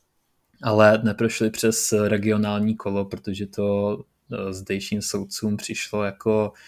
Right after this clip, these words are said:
eh, nevhodné do rádií, což, eh, je hrozná škoda, protože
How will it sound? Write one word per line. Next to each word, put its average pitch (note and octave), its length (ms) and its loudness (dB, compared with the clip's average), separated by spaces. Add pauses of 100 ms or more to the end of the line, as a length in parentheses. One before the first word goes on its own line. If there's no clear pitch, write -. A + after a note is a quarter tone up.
(500)
eh, F#2+ 360 0
nevhodné G#2+ 520 6
do G#2+ 120 4
rádií, F#2+ 680 0 (280)
což, - 480 -6
eh, F#2 360 -8 (260)
je G2 160 -2
hrozná G2+ 380 -4
škoda, F#2+ 380 -4
protože G2 540 -4